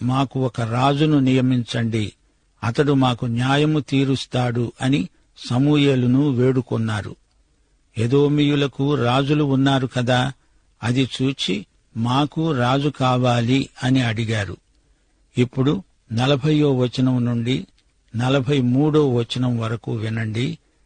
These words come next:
వారి వారి వంశముల ప్రకారము, వారి వారి స్థలములలో, వారి వారి పేర్ల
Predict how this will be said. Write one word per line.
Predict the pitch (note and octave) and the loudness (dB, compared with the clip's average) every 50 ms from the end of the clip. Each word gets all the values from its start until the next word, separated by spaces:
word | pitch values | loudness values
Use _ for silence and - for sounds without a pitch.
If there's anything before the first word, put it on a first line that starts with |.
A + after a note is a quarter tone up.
| _ _ _ _ _ _ _ _ - | _ _ _ _ _ _ _ _ -6
వారి | G#2+ A#2+ B2+ C3 C3+ | -4 -2 0 2 2
వారి | C3 C3 C3 C3 C3 B2+ | 2 2 2 2 2 0
వంశముల | B2 A#2+ B2 C3 C#3 - - D3 D3 D3 C#3+ | 0 0 0 0 0 0 0 0 2 2 2
ప్రకారము, | C#3 B2 - C3 B2+ - - C3+ C#3 C3+ C#3+ D#3 E3+ F3 - _ _ _ _ _ _ _ _ _ - A#2 | 0 0 -2 -6 -4 -2 0 0 2 2 0 -2 -4 -4 -8 _ _ _ _ _ _ _ _ _ -6 -2
వారి | A#2+ B2 C3 C3+ C3+ | 0 2 2 2 2
వారి | C3+ C3 C3 C3 C3 B2 B2 | 2 2 2 0 0 -2 -4
స్థలములలో, | - - - - B2+ C3+ C#3 C#3+ D3 C#3+ C#3 C#3 C#3 C#3 D3 E3 F#3 - _ _ _ _ _ _ _ _ - | -6 -8 -6 -4 -2 0 2 2 2 2 2 2 2 2 2 0 -2 -6 _ _ _ _ _ _ _ _ -4
వారి | A2+ A#2+ B2+ C3 C3+ C3+ | 0 2 2 4 4 4
వారి | C3+ C3 C3 C3 B2+ B2 B2 | 2 2 2 2 2 0 -2
పేర్ల | A#2 - - C3+ C#3+ D3 C#3+ D#3 D3+ | -4 -2 0 2 2 2 2 0 -2